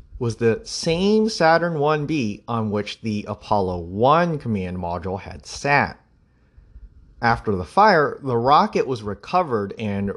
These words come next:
ready to be slotted into a new mission. Since the Lunar Excursion Module only needed to be flight tested in Earth orbit,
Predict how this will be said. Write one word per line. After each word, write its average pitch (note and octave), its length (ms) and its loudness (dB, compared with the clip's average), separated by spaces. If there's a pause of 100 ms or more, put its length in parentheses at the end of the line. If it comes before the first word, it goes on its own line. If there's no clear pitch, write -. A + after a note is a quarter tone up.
ready B2 460 2
to G#2+ 100 -6
be G2+ 160 -4
slotted F#2+ 560 -4
into C3+ 320 -4
a D3 60 2
new F2+ 280 -2
mission. F2+ 540 -2 (1000)
Since E3+ 280 -2
the E3 240 2
Lunar F#3 400 2
Excursion C3+ 580 -2
Module A2+ 480 0
only C3 300 -2
needed A#2+ 380 -2
to A#2+ 80 -4
be G2+ 240 -2
flight A2 420 -2
tested G2+ 400 -4
in F#2+ 220 -6
Earth F2 340 -6
orbit, E3+ 560 2